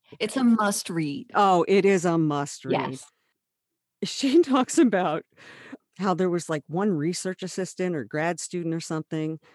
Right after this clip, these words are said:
Speaker 2: that the octopus they were working with didn't like.
Speaker 1: <gasps>
Speaker 2: And the minute this dude would walk into the lab, she would squirt water across the room and just,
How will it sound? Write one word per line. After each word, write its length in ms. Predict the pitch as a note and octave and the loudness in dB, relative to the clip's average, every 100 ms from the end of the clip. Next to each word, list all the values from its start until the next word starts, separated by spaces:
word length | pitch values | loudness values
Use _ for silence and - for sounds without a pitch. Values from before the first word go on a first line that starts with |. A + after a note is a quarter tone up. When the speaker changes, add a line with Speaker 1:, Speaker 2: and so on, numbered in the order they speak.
| _ _ | _ _
Speaker 2:
that 480 | - D#3+ D#3+ D#3 D3 | -8 -2 -2 -2 -4
the 160 | E3 E3 | -4 -4
octopus 460 | D#3+ - - D#3 | -4 -6 -8 -8
they 140 | - F#3 | -4 -4
were 140 | F#3 | -2
working 380 | D#3 D#3 C#3+ D3 | -4 -4 -6 -4
with 220 | C#3+ C#3+ - _ D3+ | -2 -4 -8 _ -8
didn't 340 | D3 F#3 D#3 B2+ | 0 0 0 -4
like. 480 | D3 C3+ A2+ _ _ _ _ | -4 -6 -10 _ _ _ _
Speaker 1:
<gasps> 280 | - E4 - | -6 -6 -2
Speaker 2:
And 100 | F#3 | 2
the 60 | D#3+ | 2
minute 420 | E3+ G3+ C4+ C4 | 4 2 2 2
this 140 | B3+ G#3 | 0 0
dude 380 | D#3+ G3 F#3+ D#3 | 0 -2 -2 -2
would 240 | D3+ C3+ | -4 -6
walk 320 | C#3 F#3 A3 G#3+ | -2 2 2 2
into 200 | G3 G3+ | -2 -2
the 100 | E3+ | -2
lab, 320 | E3+ D#3 D3+ | 0 0 -2
she 280 | - - A3+ | -6 -8 -6
would 280 | F#3 F3+ C3+ | 0 -2 -2
squirt 680 | - - - - - B3+ C#4+ - | -12 -10 -10 -12 -2 0 0 -2
water 440 | E3+ G3+ F3+ D3+ | 0 2 2 0
across 800 | D#3+ - - - A#3 B3 C#4 C4 | -2 -6 -10 -4 2 4 4 0
the 160 | A3 A3+ | 0 0
room 500 | F3+ G3 G3 E3 C3+ - | 2 2 4 4 2 0
and 160 | E3+ | -2
just, 380 | E3 - - - | -2 -6 -10 -14